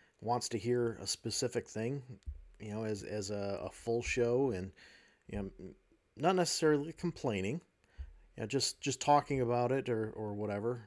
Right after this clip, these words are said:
Um, you know, kinda like I said, my friend, my fr-, Dave is very much into photography, and I'm getting into it. So to me, it's, it's gonna be interesting to talk about it and, and, uh, see where it goes,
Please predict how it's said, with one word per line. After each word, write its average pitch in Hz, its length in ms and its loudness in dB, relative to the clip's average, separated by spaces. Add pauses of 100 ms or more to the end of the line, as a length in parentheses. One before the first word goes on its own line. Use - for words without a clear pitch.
(160)
Um, 98 320 -8 (280)
you 98 80 -10
know, 98 120 -10
kinda 107 160 -6
like 110 180 -4
I 117 60 0
said, 120 340 -2 (580)
my 107 120 -4
friend, 117 380 0 (120)
my 110 220 -6
fr-, - 140 -16 (960)
Dave 131 380 4
is 107 300 0
very 113 280 2
much 113 240 0
into 113 500 0 (400)
photography, 120 720 0
and 104 420 -4 (500)
I'm 135 160 0
getting 117 240 2
into 104 300 0
it. - 140 0
So 110 240 0
to 110 160 -8
me, 110 180 0
it's, - 320 -4
it's 110 180 -6
gonna 135 160 -2
be 135 120 0
interesting 135 460 -2
to 123 60 0
talk 131 320 -4
about 92 280 -4
it 90 100 -6
and, 98 160 -6
and, 98 340 -6
uh, 95 200 -8
see 110 240 -6
where 107 140 -2
it 95 100 -8
goes, 123 320 -8